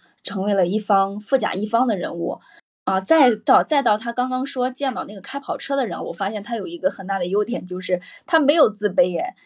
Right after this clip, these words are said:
那么惨的情况下啊，在人到中年啊，人到中年多么不得已的一个情况，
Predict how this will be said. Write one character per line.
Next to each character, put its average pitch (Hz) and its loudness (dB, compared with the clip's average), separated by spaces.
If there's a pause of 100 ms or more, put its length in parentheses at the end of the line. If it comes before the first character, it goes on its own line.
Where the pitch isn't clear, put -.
(120)
那 415 -2
么 254 6
惨 202 -6
的 190 -4
情 196 -10
况 196 -8
下 196 -6
啊， 185 -4 (220)
在 226 2
人 196 -4
到 269 4
中 285 -6
年 196 -4
啊， 175 -4
人 208 -10
到 254 -2
中 277 -8
年 277 -6
多 302 -10
么 302 -4
不 202 -10
得 185 0
已 180 -8
的 180 -10
一 175 -10
个 190 -6
情 - -16
况， 175 -16